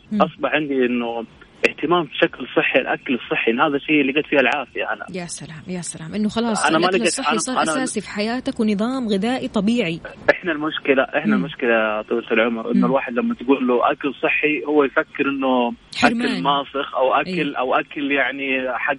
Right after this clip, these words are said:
Speaker 2: مرضى أو أكل، فيقول: "أنا كيف آكل أكل صحي؟" مو
Speaker 1: مم.
Speaker 2: موضوع كذا،
Speaker 1: مم.
Speaker 2: موضوع كل ما يفيدك لا أقل لا أكثر. يعني أنا الدايت حقي ما في أي حرمان نهائيا، وبل بالعكس يا عمي، لك يوم في الأسبوع نزل اللي في راسك،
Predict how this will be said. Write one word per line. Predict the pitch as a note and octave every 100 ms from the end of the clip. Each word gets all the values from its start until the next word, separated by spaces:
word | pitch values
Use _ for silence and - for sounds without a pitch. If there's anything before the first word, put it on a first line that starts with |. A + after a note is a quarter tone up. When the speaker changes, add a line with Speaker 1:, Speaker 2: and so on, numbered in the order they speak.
| C3+
Speaker 2:
مرضى | C#3+ D3+ C#3+ D3
أو | C#3+ B2 B2+
أكل، | D3+ D#3+ -
فيقول: | D3 D#3+ E3
"أنا | D#3+
كيف | - D#3+
آكل | C3 -
أكل | A2 A2 -
صحي؟" | - - - F3+
مو | B3+ A#3
Speaker 1:
مم. |
Speaker 2:
موضوع | F#3+ E3 C3
كذا، | - A#2 G#2 -
Speaker 1:
مم. | G3+ F3+ E3
Speaker 2:
موضوع | G3+ G#3 -
كل | G#3
ما | F#3 E3
يفيدك | C3+ D#3+ A#2+ -
لا | C3+
أقل | D3+ B2
لا |
أكثر. | A2+ - - - -
يعني | C#3
أنا | F#3 F3+
الدايت | D3+ F3+ E3+
حقي | - D#3+ D3+
ما | F3 F#3+
في | G3
أي | F#3+
حرمان | F3+ E3+ F3+ D#3+
نهائيا، | D3+ D#3+ C#3+ - - - - - - - - -
وبل | C#3 F3+
بالعكس | F3+ E3+ F3+ -
يا | E3
عمي، | D#3 G3 F#3
لك | F3+ -
يوم | G3+ F#3
في | F3
الأسبوع | E3+ E3+ F#3+ E3+ - -
نزل | E3 G3 D#3+
اللي | F3+ F3+ E3+
في |
راسك، | F#3+ E3 -